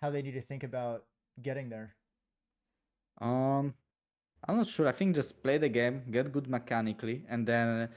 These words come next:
Speaker 2: once you start getting, uh, on the level where you, like, know how to play a lot of champions and stuff like that, you have to start thinking about what advantages you can get into the, in the game. Like, uh, for example, when the game is even,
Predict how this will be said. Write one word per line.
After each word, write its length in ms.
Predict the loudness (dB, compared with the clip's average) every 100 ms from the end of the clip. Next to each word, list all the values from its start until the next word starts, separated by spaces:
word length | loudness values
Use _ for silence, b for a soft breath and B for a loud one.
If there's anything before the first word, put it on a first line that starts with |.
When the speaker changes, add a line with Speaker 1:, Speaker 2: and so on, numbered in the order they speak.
| B 0
Speaker 2:
once 240 | 0 0
you 60 | -6
start 280 | 0 0 2
getting, 520 | -2 0 -2 0 0
uh, 320 | 2 2 0 B _ -4
on 200 | 0 2
the 720 | 6 6 6 4 2 0 -2 -2
level 340 | 0 2 0
where 180 | 0 0
you, 100 | 0
like, 200 | -2 -2
know 160 | 0 0
how 140 | 0 -4
to 120 | -4
play 240 | 0 0
a 40 | 2
lot 180 | -2 -6
of 100 | -4
champions 460 | -4 -4 -4 -4
and 100 | -6
stuff 220 | -6 -4
like 160 | -4 -2
that, 180 | -4 -4
you 140 | -8
have 240 | -8 -12 -6
to 260 | -2 -2 -6 B _
start 420 | -18 -2 2 2 -2
thinking 300 | -6 -4 -2
about 280 | 0 0 0
what 240 | 0 0
advantages 600 | -2 -2 -4 -4 -6 -6
you 40 | -8
can 300 | -6 -8 -8 -4
get 200 | -4 -4
into 160 | -6 -10
the, 120 | -10 -4
in 140 | -2
the 80 | -2
game. 320 | -2 -4 -4 -6
Like, 280 | -6 -4 -6
uh, 140 | -6 B B -4
for 100 | -2
example, 320 | 0 -2 -2
when 80 | 0
the 100 | 2
game 220 | 2 2
is 180 | -2 -4
even, 380 | -2 -2 -4